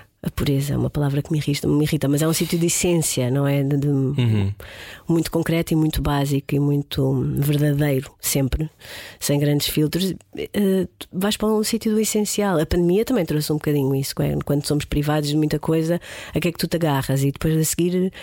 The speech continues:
Speaker 1: este ato de, de pôr no mundo uma, uma pessoa nova,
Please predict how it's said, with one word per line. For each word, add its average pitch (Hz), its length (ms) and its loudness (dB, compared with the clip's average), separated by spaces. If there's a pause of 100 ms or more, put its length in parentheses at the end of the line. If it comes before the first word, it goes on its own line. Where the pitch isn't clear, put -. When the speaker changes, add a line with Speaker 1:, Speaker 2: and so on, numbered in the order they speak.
(480)
Speaker 1:
este 175 220 0
ato 165 240 -2
de, 170 680 0
de 165 100 -2
pôr 160 200 -2
no 151 80 2
mundo 151 300 2
uma, 156 420 0 (140)
uma 160 160 2
pessoa 165 340 0
nova, 160 680 0